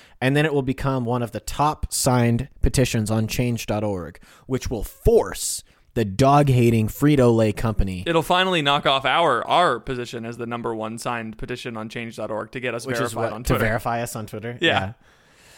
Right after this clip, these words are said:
Speaker 1: Yeah. Um,
Speaker 2: It's starting to be really
Speaker 1: man.
Speaker 2: hard to verify you on Twitter now.
Speaker 1: There's all kinds of information on this website. They have infographics. Uh, oh, Patrick, should I? I'm gonna click the memorial photos page. <laughs>
Speaker 2: No.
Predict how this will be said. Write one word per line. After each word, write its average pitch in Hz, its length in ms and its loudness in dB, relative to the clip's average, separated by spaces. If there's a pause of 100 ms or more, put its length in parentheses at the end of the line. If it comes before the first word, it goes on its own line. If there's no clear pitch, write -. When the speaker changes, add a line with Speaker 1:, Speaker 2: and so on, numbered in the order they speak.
(260)
Speaker 1:
Yeah. 90 260 -10
Um, 69 220 -20
Speaker 2:
It's - 100 -20
starting 160 160 -2
to 147 80 -4
be 131 60 -8
really 135 140 -2
Speaker 1:
man. 131 80 0
Speaker 2:
hard 123 120 0
to 120 60 -6
verify 113 340 -4
you 107 160 -8
on 101 80 -12
Twitter 104 240 -14
now. 120 200 -12 (1400)
Speaker 1:
There's 143 140 -14
all 160 320 0
kinds 147 320 0
of 135 100 2
information 131 460 -2
on 123 80 -4
this 123 140 -6
website. 127 300 -2
They 117 80 -2
have 104 100 -4
infographics. 123 1120 -4 (480)
Uh, 98 260 0
oh, 98 480 0
Patrick, 98 340 -8
should - 140 -14
I? 196 140 -12 (1120)
I'm 107 100 -6
gonna 98 140 -10
click - 240 -8
the 113 60 -2
memorial 92 460 -2
photos 90 420 -4
page. - 440 -4
<laughs> - 40 -16
Speaker 2:
No. 165 800 2